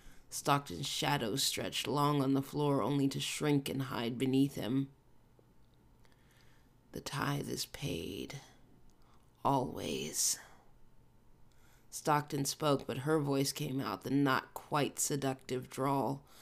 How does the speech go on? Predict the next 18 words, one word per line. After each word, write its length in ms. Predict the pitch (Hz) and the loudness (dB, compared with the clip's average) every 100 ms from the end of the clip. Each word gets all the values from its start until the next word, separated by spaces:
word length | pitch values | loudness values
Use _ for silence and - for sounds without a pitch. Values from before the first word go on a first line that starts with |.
| - - - - | -20 -20 -20 -4
Blood 520 | 151 160 165 147 143 | 4 6 6 2 -2
poured 460 | - 156 156 143 135 | -8 2 6 6 4
from 220 | 147 139 | -2 0
between 400 | 143 - 143 135 | 0 2 4 6
his 180 | 135 143 | 6 4
lips 240 | 147 143 | 2 2
to 160 | - 139 | -6 -2
splash 560 | - - 127 127 139 | -2 0 0 2 2
on 140 | 151 139 | 0 -2
the 100 | 139 | -2
floor. 540 | - 147 135 123 143 - - - - - | -2 0 0 0 -4 -10 -20 -20 -20 -14
The 60 | 143 | -10
professor's 580 | 143 165 151 143 143 - | -8 0 2 2 -2 -2
head 400 | - 135 113 - | 2 2 2 0
toppled 480 | - 135 110 113 | 2 2 2 -6
from 240 | - 131 131 | -4 -4 -2
his 160 | 135 | 2
neck 400 | 139 127 85 - | 2 2 0 -10